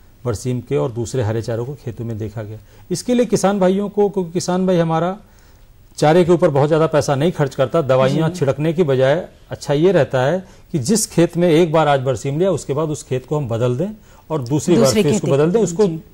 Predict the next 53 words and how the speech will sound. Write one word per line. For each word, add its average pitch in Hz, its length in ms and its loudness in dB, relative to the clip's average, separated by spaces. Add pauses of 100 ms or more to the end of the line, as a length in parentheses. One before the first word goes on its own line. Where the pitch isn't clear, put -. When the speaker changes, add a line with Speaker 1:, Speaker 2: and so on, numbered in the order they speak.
(360)
Speaker 1:
रोटेशन 190 460 4
के 180 80 2
हिसाब 143 240 2
से 175 140 -4
जिस 156 260 -2
खेत 151 320 -4
में 165 120 0
एक 151 160 0
बार 156 160 0
हरा 131 180 0
चारा 139 220 -2
लिया 156 280 -4
या 165 120 -4
बरसीम 127 380 -6
बोई 135 180 -2
है 196 120 -6 (300)
उसके 165 240 0
Speaker 2:
उसको 180 140 2
Speaker 1:
बाद 202 80 0
Speaker 2:
छोड़ 170 140 2
Speaker 1:
दूसरा 185 260 4
Speaker 2:
दें। 170 100 -2
Speaker 1:
खेत 107 120 -6
बोई। 104 160 -10
Speaker 2:
जी। 165 220 -10 (260)
Speaker 1:
दूसरा 233 500 0
एक 220 220 0
सबसे - 300 -2
बड़ी 214 180 4
चीज 143 260 -4
ये 127 120 0
है 147 180 0
कि 214 540 -4 (140)
किसान 185 340 -4
भाइयों 135 260 2
को 127 120 -4
चाहिए 123 360 -6 (380)
जब 143 320 0
भी 220 140 2
हम 170 200 2
पशुओं 143 480 -2
को 185 180 -2
हरा 135 180 0
चारा 117 280 -2
दें 147 200 -2
तो 190 80 -2
ये 175 180 2
कोशिश 147 340 -2
करनी 123 240 -4
चाहिए 147 400 -4 (380)
कि 202 120 -2
चारे 135 480 0
में 160 480 -2